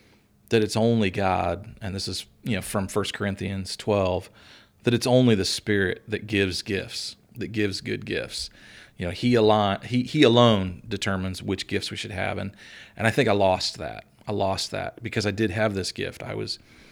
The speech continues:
afforded the opportunity to play internationally before I was in high school. Um,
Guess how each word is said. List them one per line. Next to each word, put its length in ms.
afforded 480
the 120
opportunity 680
to 40
play 300
internationally 760
before 360
I 60
was 160
in 80
high 160
school. 480
Um, 220